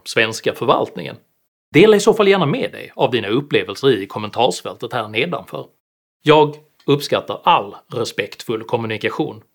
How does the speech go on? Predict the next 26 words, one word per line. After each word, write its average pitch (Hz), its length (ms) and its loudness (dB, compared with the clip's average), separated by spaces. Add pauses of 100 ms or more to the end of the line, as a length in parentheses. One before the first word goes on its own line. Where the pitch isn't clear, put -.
(360)
Kom 254 200 6
dock 240 160 6
ihåg 220 380 8 (100)
att - 220 -4
alltid 135 420 2
vara 110 300 2 (180)
artig. 135 720 4 (380)
Jag 185 380 4
accepterar 143 640 0
inte 170 600 0 (240)
aggression, 143 680 0 (280)
personangrepp 123 960 -2
eller 127 180 2
rasism 113 720 -6
i 139 120 0
mina 117 260 -2
idédrivna 101 680 -6
kommentarsfält. 113 840 -2 (480)
Tack 147 360 -2
för 110 140 -2
att 110 80 -8
du 110 120 -2
som 101 140 -12
kommenterar 104 640 -8
respekterar 110 680 -4
detta. 117 300 -10